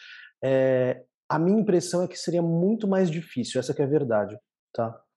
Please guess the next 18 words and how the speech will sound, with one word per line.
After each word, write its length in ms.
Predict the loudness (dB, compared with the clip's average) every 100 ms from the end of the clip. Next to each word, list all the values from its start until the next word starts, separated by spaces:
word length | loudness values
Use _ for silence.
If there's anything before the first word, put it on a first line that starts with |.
| -20 -20 -20 _
Eu 120 | 0
não 80 | 2
sei 200 | 4 2
se 160 | 2 0
também, 640 | 0 2 0 0 -4 -8 -14 _
né, 160 | -6 -2
aí 100 | 0
é 40 |
uma 100 | 2
hipótese, 480 | 0 0 -2 -2 -6
né, 100 | -8
na 80 | -6
verdade, 400 | -6 -4 -4 -4
que 60 | -6
eu 40 |
tô, 80 | -6
que 100 |
eu 40 | -6